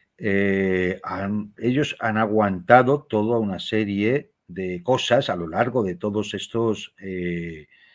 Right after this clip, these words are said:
meses. Aguantan todos los días cómo hay bombardeos sobre, eh, ist-, sobre civiles en Belgorod o en Kursk o en, o en Kharkov, o sea, en, en Rostov. Es decir, esto, em,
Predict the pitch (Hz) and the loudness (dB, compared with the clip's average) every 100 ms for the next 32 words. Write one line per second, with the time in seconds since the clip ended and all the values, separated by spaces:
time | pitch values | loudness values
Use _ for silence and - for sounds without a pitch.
0 | - _ 82 90 127 - - - - _ | -20 _ -6 0 2 0 -10 -16 -20 _
1 | _ _ _ _ - 80 73 101 139 - | _ _ _ _ -10 -8 0 2 2 0
2 | 87 85 80 110 110 113 98 87 113 131 | -4 -6 -4 -2 0 0 -2 0 2 2
3 | - - _ _ 101 110 120 131 - 107 | -2 -20 _ _ -4 -2 0 0 0 0
4 | 110 113 92 92 117 - 110 113 123 127 | 2 0 0 -2 -4 -2 -2 2 0 0
5 | _ _ _ 107 101 104 104 - 98 98 | _ _ _ -8 -4 -4 -8 -12 -12 -8
6 | 98 92 92 87 - 87 127 120 90 - | -6 -4 -4 -6 -6 -2 2 4 2 -2
7 | 87 87 87 85 87 82 92 143 123 - | -12 -10 -8 -6 -8 -2 6 8 8 6
8 | 90 87 85 - 135 139 98 - 101 98 | -6 -8 -8 -2 2 2 0 -10 -8 -6
9 | 92 92 87 _ - _ - 92 92 90 | -6 -8 -12 _ -20 _ -8 -6 -4 -4
10 | 87 87 - - 120 139 - 104 101 120 | -4 -4 -6 -2 0 0 0 -4 -4 -4
11 | - 104 95 95 110 95 95 87 135 147 | -2 -2 -2 -4 -6 -4 -4 0 0 0
12 | - 104 87 90 87 _ _ _ 110 - | -2 -6 -6 -8 -8 _ _ _ -6 -6
13 | 117 - 175 170 - 104 95 90 87 | -4 2 2 2 -10 -8 -6 -6 -8